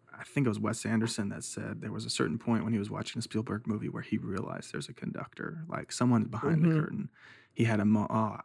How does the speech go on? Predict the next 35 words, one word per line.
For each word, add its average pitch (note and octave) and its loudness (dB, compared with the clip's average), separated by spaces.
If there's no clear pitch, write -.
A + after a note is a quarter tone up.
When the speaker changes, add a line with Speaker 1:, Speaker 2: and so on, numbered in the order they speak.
Speaker 1:
that's A#2 0
what G2+ -4
I F#2+ -2
wanna G2 -4
do." G2+ -2
And G#2 -2
I G#2+ -2
had G2+ -6
no G2+ -4
concept - -8
for - -10
that G#2 0
because A2 -4
we G#2 0
weren't, G2 -2
you A2 -2
know, - -6
did G#2+ 0
not G#2 2
watch G#2+ -4
movies, A#2+ 4
weren't F#2+ 2
allowed G#2 4
to B2 0
go B2+ 6
to A#2+ 4
the A#2+ 4
movies. A2+ 4
You A2 4
know, G2+ 2
I A2+ 0
was, - -6
I - -6
wanna C3+ -2
say - -8